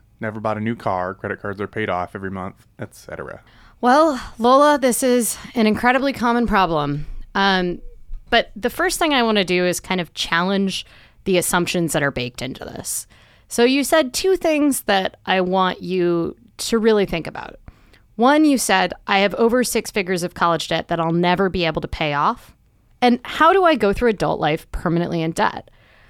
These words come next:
Speaker 2: So these are two things that I want you to consider. Why do you think that you're gonna be stuck in this debt for your entire adult life? One of the key things in getting out of debt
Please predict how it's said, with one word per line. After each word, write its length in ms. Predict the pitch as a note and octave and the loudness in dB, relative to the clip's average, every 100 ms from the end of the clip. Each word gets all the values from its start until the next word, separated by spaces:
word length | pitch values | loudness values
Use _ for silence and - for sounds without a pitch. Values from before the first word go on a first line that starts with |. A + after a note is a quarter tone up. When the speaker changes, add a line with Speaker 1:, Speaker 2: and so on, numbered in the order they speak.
| _ | _
Speaker 2:
So 160 | - E4 | -2 4
these 220 | G#4 B4 | 4 6
are 100 | A#4 | 2
two 200 | - F4+ | 2 0
things 240 | F4+ D#4 | 0 0
that 100 | D4 | 2
I 80 | C4+ | 2
want 220 | B3+ G#3 | 2 0
you 80 | F3+ | 0
to 80 | A3+ | -2
consider. 580 | G#3 F#3+ - E2 C2 - _ _ - _ _ _ _ _ - | -2 -2 0 -2 -4 -12 _ _ -20 _ _ _ _ _ -12
Why 560 | G#3 G3+ C4 D4 D#4+ | -6 2 4 4 2
do 120 | C4 C4 | 2 2
you 220 | B3 A#3 | 2 0
think 360 | - A#3 G#3+ | 0 -2 -2
that 140 | - F3+ | -4 -4
you're 100 | F#3+ | -2
gonna 180 | F3+ E3 | -2 -2
be 100 | E3+ | -4
stuck 320 | - D3+ - | -2 -2 -2
in 80 | C#3+ | -4
this 160 | C#3 | -4
debt 260 | C#3 B2+ - | -4 -6 -6
for 100 | D#3 | -8
your 140 | C#3 | -6
entire 360 | C3+ - C3+ C#3 | -6 -6 -6 -6
adult 320 | C#3 C3 - | -6 -8 -8
life? 400 | - E2+ - - _ - - _ _ _ _ _ | -10 -12 -14 -20 _ -20 -20 _ _ _ _ _
One 260 | G3+ B3+ E4+ | 0 4 4
of 140 | F4 | 2
the 80 | E4 | -4
key 280 | - B3+ A#3+ | -6 -4 -4
things 480 | - G#3 F#3+ G3 - | 0 -2 0 -4 -6
in 180 | F#3+ F#3 | -4 -4
getting 320 | - D#3+ F3 | -4 -2 0
out 80 | D#3 | -2
of 140 | D3+ | -4
debt 300 | - - - | -4 -6 -6